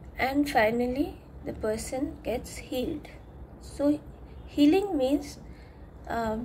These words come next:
bringing a person into balance, centering a person,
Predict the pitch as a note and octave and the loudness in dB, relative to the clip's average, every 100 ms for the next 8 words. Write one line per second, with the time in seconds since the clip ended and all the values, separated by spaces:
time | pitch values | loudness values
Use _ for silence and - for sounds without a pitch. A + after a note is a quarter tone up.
0 | - - - C#4+ D4+ D#4+ D#4 C4 - A3+ | -8 -10 -2 6 6 6 0 -2 0 0
1 | A3+ - C#4+ F4 - - - A#3+ A#3+ B3 | 0 -2 -2 -2 -8 -14 -8 -2 0 0
2 | A3+ G#3+ G#3+ D4 - - - - - - | 0 0 0 -4 -4 -12 -14 -16 -16 -14
3 | - - B3 A3+ A3+ B3 A#3+ A#3+ A#3+ A#3 | -14 -6 -2 0 2 2 4 2 2 -2
4 | A#3+ E4 G#4+ | 0 -4 -6